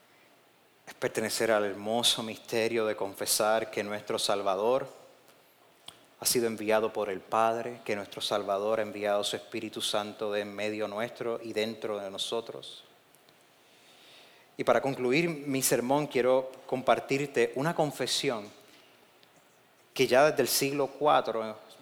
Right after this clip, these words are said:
de cinco, seis en adelante, la iglesia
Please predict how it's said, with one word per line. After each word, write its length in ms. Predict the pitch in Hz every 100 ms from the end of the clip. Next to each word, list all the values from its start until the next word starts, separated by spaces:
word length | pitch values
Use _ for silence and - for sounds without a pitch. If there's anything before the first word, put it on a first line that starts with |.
| -
de 160 | 113 110
cinco, 420 | - 147 147 127
seis 320 | - 139 139
en 80 | 135
adelante, 680 | 127 131 143 143 123 117 117
la 160 | 117 107
iglesia 460 | 107 123 139 139